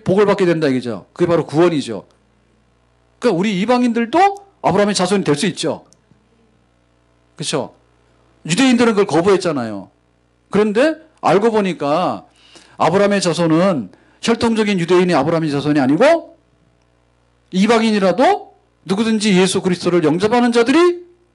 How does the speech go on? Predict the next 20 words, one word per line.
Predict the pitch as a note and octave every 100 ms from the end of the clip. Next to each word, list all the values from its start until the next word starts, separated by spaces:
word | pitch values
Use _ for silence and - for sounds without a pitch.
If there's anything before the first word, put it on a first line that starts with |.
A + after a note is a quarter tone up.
| -
진정으로 | E3+ G3 A3 G#3 G#3+
아브라함의 | D#3+ G3+ G3+
자손이다 | F3+ E3+ A#3 G#3 D#3
했지. | C3+ - G#2 _ _ _ _ B3 A#3+ _ _ _ _ _ _ _ _
그러니까 | B3+ C4+ - -
아브라함의 | F#3 C4 C4+ C4
씨에게 | B3+ C#4 C4+ B3
약속한 | F#3+ - A3 A3+ F#3
복이 | A3+ B3 A#3+ F#3+ G#3+ C#3+ _ _ _
바로 | F#3 G3+ F3+
예수님을 | A3 A3+ A3+ A3+
믿어서 | F3 G#3 G#3 A3+
우리가 | E3 F#3
얻게 | C#3 F#3+
되는 | E3+ F#3+ E3
복이에요. | F#3 G#3+ G#3 B2+ D#3 C3+ _ _ _ _ _ _ _ _ _ -
그 | D#4 G#3+ - _ -
복이 | F#3 C4 D4 C4 C#4 F#3 A2+ - _ _ -
예수님과 | G3 B3 C4 B3+ B3
더불어서 | G3+ A3+ A3+ G3 C#4 E4+